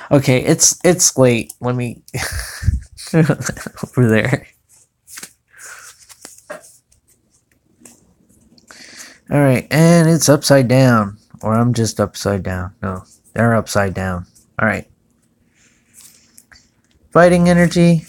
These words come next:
Carnivine, Electrode, Floatzel, Stunfisk, Minun,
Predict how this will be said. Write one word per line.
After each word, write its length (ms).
Carnivine, 760
Electrode, 720
Floatzel, 800
Stunfisk, 840
Minun, 500